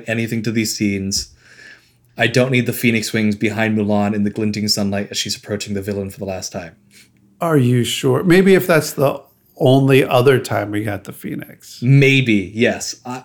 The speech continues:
Speaker 1: I would be done with the phoenix at the rebirth scene we just talked about, and I would be perfectly fine never seeing the phoenix again. It has served its purpose.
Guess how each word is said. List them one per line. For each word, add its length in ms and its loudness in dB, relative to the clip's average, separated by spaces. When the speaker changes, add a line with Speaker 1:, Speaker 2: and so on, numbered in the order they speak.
Speaker 1:
I 140 4
would 120 2
be 80 4
done 140 4
with 100 0
the 80 -2
phoenix 500 0
at 220 0
the 100 0
rebirth 440 0
scene 260 -4
we 80 -4
just 240 -6
talked 260 -10
about, 320 -10
and 140 -6
I 160 0
would 100 -2
be 100 -2
perfectly 440 -4
fine 400 -4
never 280 -2
seeing 200 -4
the 80 -2
phoenix 380 -6
again. 280 -8
It 100 -14
has 120 -8
served 280 -2
its 120 -10
purpose. 600 -8